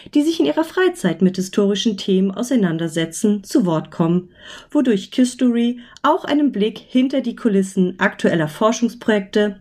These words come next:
Ausstellungen und Präsentationen zur Landesgeschichte wirft.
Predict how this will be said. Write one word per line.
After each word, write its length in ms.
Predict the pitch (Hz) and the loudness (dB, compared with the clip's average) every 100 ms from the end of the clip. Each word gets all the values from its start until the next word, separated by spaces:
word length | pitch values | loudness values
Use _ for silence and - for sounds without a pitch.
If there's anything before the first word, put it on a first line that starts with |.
| _ | _
Ausstellungen 840 | 247 339 - 247 208 208 220 233 - | 0 0 0 -2 0 0 -2 -6 -2
und 220 | 254 254 | 0 0
Präsentationen 880 | 240 208 208 190 185 - 175 185 190 | -2 -2 -2 -2 -4 0 2 2 0
zur 180 | 285 190 | 0 0
Landesgeschichte 920 | 160 180 165 - 190 165 151 - 185 | 2 0 0 -4 -2 -2 -2 0 0
wirft. 440 | 135 135 - - | 0 -4 -10 -20